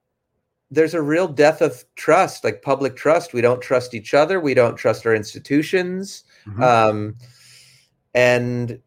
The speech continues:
Speaker 1: it's a really rough time right now for having a dialogue.
Speaker 2: It,
Speaker 1: Um,
Speaker 2: it's getting very
Speaker 1: yeah.
Speaker 2: hard. I fully agree with you on that.
Speaker 1: Yeah, yeah.
Speaker 2: Uh, something comes out from the news, you know, it's, you know, do I believe it?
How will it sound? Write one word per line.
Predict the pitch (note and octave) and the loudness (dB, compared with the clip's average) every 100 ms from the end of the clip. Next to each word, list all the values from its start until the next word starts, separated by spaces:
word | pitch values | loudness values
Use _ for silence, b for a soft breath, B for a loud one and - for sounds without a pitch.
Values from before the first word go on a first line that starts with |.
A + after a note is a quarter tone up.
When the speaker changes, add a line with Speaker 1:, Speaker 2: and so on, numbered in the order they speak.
| _ | _
Speaker 1:
it's | B2 B2 D3 | -6 -4 -4
a | A#2+ | -4
really | A#2 B2+ C#3 D3 D#3 D3+ | -4 -2 0 2 2 0
rough | B2+ C3 C3 - | 0 2 2 -2
time | - C3+ D#3 E3 | -4 0 0 0
right | B2 F#2+ | -2 0
now | G#2+ G#2 | 0 0
for | - A2+ | 0 -2
having | A2+ A#2 | 0 -2
a | A2+ | -4
dialogue. | G#2+ A2 D#3+ A#2+ D#2+ - _ _ _ - | -2 0 0 -2 -4 -8 _ _ _ -6
Speaker 2:
It, | A2+ | -2
Speaker 1:
Um, | A2 G#2 B2+ G#2 G#2 | 0 0 -2 -6 -12
Speaker 2:
it's | - | -10
getting | G#3+ F#3 | -6 -4
very | C#3 C#3+ | -2 -2
Speaker 1:
yeah. | A#2 | 0
Speaker 2:
hard. | G#2+ F2 | -2 -6
I | E2+ F2+ | -12 -12
fully | C#3 C3+ | -6 -4
agree | G#2+ G#2+ | -4 -6
with | G2+ G2 | -6 -6
you | G2 | -8
on | F2 | -8
that. | F2 A2+ | -4 2
Speaker 1:
Yeah, | A#2+ G2 - | 2 2 -6
yeah. | B2 A#2 G2+ | -2 -2 -2
Speaker 2:
Uh, | G2 _ _ | -10 _ _
something | - C#3 D3 | -6 -4 -2
comes | C#3 C#3 A#2+ | -2 -2 0
out | B2+ C3 C#3 _ _ - | 0 0 -4 _ _ -10
from | B2 | -4
the | |
news, | A#2+ A#2+ A#2+ A#2+ A2+ - - | -2 -2 -2 -4 -6 -12 -16
you | - | -12
know, | G#2+ G2+ G2+ | -10 -8 -8
it's, | G2 - - - _ _ _ _ _ _ _ | -10 -12 -16 -18 _ _ _ _ _ _ _
you | G#2 | -16
know, | G2+ | -14
do | F#2 F#2+ | -14 -12
I | F2+ | -14
believe | D2+ D2+ E2 C#3 F3+ | -14 -18 -12 -8 -8
it? | C3 | -8